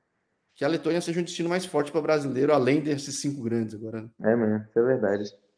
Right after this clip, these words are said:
Speaker 2: Também espero isso aí, porque é um país muito bom pra jogar. É, os caras dão oportunidade pro brasileiro, gosta muito de brasileiro aqui, então que chegue mais e que, que, que cresça o futebol daqui,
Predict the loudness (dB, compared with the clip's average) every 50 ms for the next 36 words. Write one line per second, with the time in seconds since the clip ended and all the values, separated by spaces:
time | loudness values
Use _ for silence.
0 | _ _ _ _ _ _ _ _ -4 -2 0 2 0 0 2 4 4 6 6 6
1 | 4 6 6 6 6 4 2 0 -6 -10 -2 0 2 4 6 6 6 6 6 6
2 | 6 6 6 4 2 0 2 4 4 4 4 4 4 4 4 6 6 6 6 4
3 | 2 -2 -10 -18 -20 -20 -20 -20 -20 _ _ _ _ -10 -6 -4 -2 0 0 2
4 | 2 2 0 0 -4 -8 -14 -18 -20 _ _ _ _ _ -18 -4 0 2 2 4
5 | 4 2 2 0 -2 -2 0 2 4 4 4 4 2 2 2 2 2 2 -2 -2
6 | 0 0 0 0 -2 -6 -8 2 4 4 4 6 6 4 4 4 2 2 2 2
7 | 2 2 2 2 4 4 4 4 4 2 -2 -4 -4 -4 -2 0 0 0 0 0
8 | -4 -6 -10 _ _ _ _ _ _ _ _ _ _ -12 -10 -8 0 2 2 4
9 | 4 4 4 6 6 6 6 6 4 0 -2 -4 -4 -4 -2 -2 -2 -4 -4 -4
10 | -6 -6 -6 -4 -4 -2 -4 -4 -8 -16 _ _ _ _ _ _ _ _ _ _
11 | _ _ _ _ _ _ _ 0 0 2 4 6 4 4 4 0 -6 -8 -8 -2
12 | 2 4 4 4 4 2 0 -2 -4 -6 -6 -10